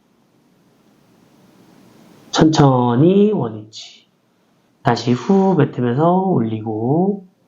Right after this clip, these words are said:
들이마시면서 원위치. 한 번 더,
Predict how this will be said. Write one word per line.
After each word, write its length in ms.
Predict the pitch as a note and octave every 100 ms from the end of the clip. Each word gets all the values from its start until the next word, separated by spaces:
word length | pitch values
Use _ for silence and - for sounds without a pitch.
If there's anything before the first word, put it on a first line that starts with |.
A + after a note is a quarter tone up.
| _ _ _ _ _ _ _ _ _ _ _ _ _
들이마시면서 760 | - B2+ B2 G#2+ - A#2 A2 E3+ F3+
원위치. 800 | F3+ A#2 G#2+ G#2+ - - - - _ _ _ _ _ _ _ _ _ - - - - -
한 160 | C3+
번 180 | B2+ A2+
더, 460 | C#3 E3+ F#3 G3+